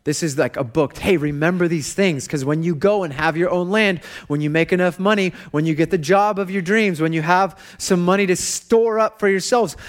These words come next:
let's remind ourselves that we were dependent in the wilderness for all things from Yahweh. So when you go and receive abundance, make sure you remember these things. And here's one of those provisional statements he says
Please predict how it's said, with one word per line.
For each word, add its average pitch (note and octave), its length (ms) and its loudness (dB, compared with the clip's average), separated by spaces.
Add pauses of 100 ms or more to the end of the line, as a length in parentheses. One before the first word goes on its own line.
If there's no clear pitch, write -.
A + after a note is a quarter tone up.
(140)
let's F#3 300 2
remind G3+ 500 2
ourselves G3+ 420 2
that F3+ 140 2
we A3 240 2
were A3+ 220 2
dependent B3+ 800 0
in A#3 140 2
the G#3+ 80 4
wilderness G#3+ 760 0 (320)
for G#3 120 4
all A#3 280 2
things A3 340 0
from G3+ 240 2
Yahweh. G3 520 2 (800)
So - 180 2
when B3 320 2
you D#4+ 140 2
go D4 380 4
and A3+ 140 -2
receive C4 600 0 (340)
abundance, F#3+ 1000 0 (460)
make A#3+ 280 2
sure D#4 360 4
you C4+ 180 2
remember A3+ 420 2
these E3 180 0
things. C#3+ 180 -2
And D#3 80 0
here's G#3 240 2
one G#3 140 0
of G3 80 2
those E3 220 0
provisional F3 580 0
statements D3 460 -2
he D3 80 -4
says C#3 360 0